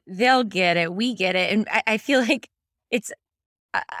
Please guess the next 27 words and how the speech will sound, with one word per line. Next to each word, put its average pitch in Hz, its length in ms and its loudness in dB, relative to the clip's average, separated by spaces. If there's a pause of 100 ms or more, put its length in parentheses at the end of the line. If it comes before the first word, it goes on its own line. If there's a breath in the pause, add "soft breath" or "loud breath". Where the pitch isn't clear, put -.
I 247 80 -4
think 269 260 -2
with 254 140 -2
the - 160 -12
sarcasm 214 760 0
too, 202 420 0
there's 190 420 0
also 190 320 0
some 190 240 -6
fun, 185 380 2
like, 180 320 -2 (280)
self-deprecation 190 1000 0
stuff. 180 220 0
Like, 190 160 0
at 185 120 -2
the 185 60 -4
beginning, 185 460 0
you 185 120 0
said, 180 280 0
like, 180 200 0
"I 190 100 2
didn't 202 240 -2
pay 208 160 -2
them 170 220 -4
to 170 80 -10
say 175 260 -6
that." - 280 -4